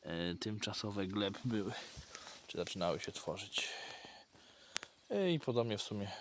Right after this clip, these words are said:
w pozostałych dwóch otworach. Jedziemy głębiej. I metr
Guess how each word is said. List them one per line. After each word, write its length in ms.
w 40
pozostałych 560
dwóch 200
otworach. 500
Jedziemy 340
głębiej. 340
I 100
metr 300